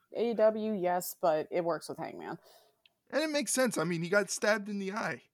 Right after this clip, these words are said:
Speaker 1: Yeah, they do love stabbing people in eyes in <laughs> A E W,
Speaker 2: With
Speaker 1: I've noticed.
Speaker 2: screwdrivers. How fucking savage is that?
Speaker 1: It's, yeah, it's,
Speaker 2: <laughs>
Speaker 1: um, ow. <laughs> Just, just, just ow. That's all we can say. But, um,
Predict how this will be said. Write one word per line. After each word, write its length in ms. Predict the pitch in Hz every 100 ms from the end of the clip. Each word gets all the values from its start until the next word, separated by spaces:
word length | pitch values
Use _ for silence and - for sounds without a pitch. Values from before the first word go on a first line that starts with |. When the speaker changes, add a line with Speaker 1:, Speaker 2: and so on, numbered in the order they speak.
| _ _ _ _ _ _
Speaker 1:
Yeah, 300 | 190 262 262 254
they 100 | 247
do 140 | 262
love 140 | 269 277
stabbing 320 | 202 220 208
people 240 | 202 196
in 80 | 175
eyes 300 | 151 143 165
in 80 | 214
<laughs> 0 |
A 40 |
E 180 | 190 226
W, 100 | - - -
Speaker 2:
With 140 | 220 226
Speaker 1:
I've 140 | 170
noticed. 320 | 170 233 175
Speaker 2:
screwdrivers. 400 | 151 151 113 - -
How 260 | - 240 180 - _
fucking 580 | 233 214 - 220 165 - -
savage 480 | - - 185 202 160
is 100 | 160
that? 260 | 160 165 120 _ _
Speaker 1:
It's, 480 | 247 311 - - - 190 -
yeah, 420 | 165 165 185 196 185 - 262
it's, 320 | 175 175 -
Speaker 2:
<laughs> 0 |
Speaker 1:
um, 360 | 180 165 160 -
ow. 500 | 160 151 151 180 185
<laughs> 80 | 208
Just, 460 | 202 262 285 - 403
just, 220 | - 370 - _ -
just 160 | - 233
ow. 440 | - 147 139 143 156 196 - - - _ _ _ _ _ _ _
That's 100 | -
all 120 | 175
we 80 | 151
can 160 | - 160
say. 300 | - 98 143
But, 160 | 151 147
um, 400 | 98 90 92